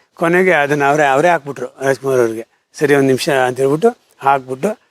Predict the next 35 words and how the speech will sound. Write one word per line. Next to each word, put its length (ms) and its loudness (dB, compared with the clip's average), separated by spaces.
ಸ-, 120 -2
ಅದ್ರ 200 2
ಸ್ವಲ್ಪ 240 0
ತೆಗೆದು, 280 2
ಅಲ್ಲೂ 200 0
ಕೂಡ 160 0
ಹಿಂದ್ಗಡೆಯಿಂದ 540 2
ಪುನೀತ್ 340 0
ಅವ್ರು 140 4
ಹಿಂಗೆ 140 -2
ಇಟ್ಕೊಂಡಿದ್ದು 380 2
ಒಂದು 100 0
ಫೋಟೋ 280 0
ಇದೆ, 140 4
ಅದು 180 0
ತುಂಬ 240 -4
ಕಡೆ 180 2
ಪಾಪ್ಯುಲರ್ 420 0
ಆಯ್ತು. 240 -2
ಆ, 280 2
ಹೀಗೆ 500 2
ರಾಜ್ಕುಮಾರ್ 500 2
ಅವರ 140 6
ಮೊದಲನೇ 600 2
ಫೋಟೋ 300 2
ಶೂಟ್, 300 -2
ಅಂದ್ರೆ 220 0
ಅಫಿಷಿಯಲ್ 580 2
ಆಗಿ 140 2
ಮಾಡುವಂಥ 400 0
ಒಂದು 260 4
ಅವಕಾಶ 240 2
ಸಿಕ್ಕಿದ್ದು 460 0
ನನಗೆ 160 2
ಆವಾಗ್ಲೇನೆ. 440 0